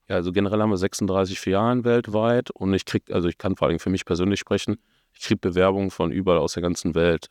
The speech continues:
Einfach Menschen, die <clears throat> jetzt auf die Robotik bezogen merken, naja, die machen irgendwie was anders als alle anderen, ne? Die glauben an Plattformgedanken, ans Netzwerken, an den Change-Gedanken, dass wir auch flexibel sein müssen, auf welchen Märkten wir das machen.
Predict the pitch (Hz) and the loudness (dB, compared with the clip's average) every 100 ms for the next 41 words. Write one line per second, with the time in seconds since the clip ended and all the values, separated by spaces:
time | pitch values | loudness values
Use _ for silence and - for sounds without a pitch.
0 | - - 90 87 92 98 87 87 87 85 | -12 -4 0 0 0 -2 0 2 0 0
1 | _ - 98 95 - - - - 85 101 | _ -4 -2 0 -2 -4 -2 -2 0 0
2 | - - 98 - 95 95 90 90 - 92 | -2 -2 -4 -2 0 2 0 -4 -4 0
3 | 92 - 90 87 90 92 92 95 101 107 | 0 0 -2 0 0 0 0 0 -2 0
4 | 104 92 90 98 101 80 - 78 82 - | 0 0 -2 -2 0 -2 -4 -6 -4 -2
5 | 80 73 80 78 80 85 120 87 87 87 | 0 0 0 -2 -2 -2 -2 0 2 2
6 | 85 82 80 - - - 90 87 87 85 | 0 -2 -2 -4 -4 -4 -2 -2 0 0
7 | 85 82 - 92 95 - - 85 82 - | 0 -2 -2 -2 -2 -4 -2 2 0 0
8 | 85 - 82 80 - _ _ _ _ _ | -2 0 -2 -2 -6 _ _ _ _ _
9 | _ _ _ - 95 - 107 107 - 104 | _ _ _ -6 -4 0 2 2 0 -2
10 | 98 101 101 101 95 90 - 92 - 92 | 0 0 0 0 0 -2 0 -2 -2 -6
11 | - 101 98 92 92 92 92 - 92 90 | -2 0 0 0 2 2 0 0 0 -2
12 | 85 98 101 - 92 92 - 98 92 90 | -2 0 0 0 0 0 0 -2 0 2
13 | - 92 87 92 | 0 -2 0 -2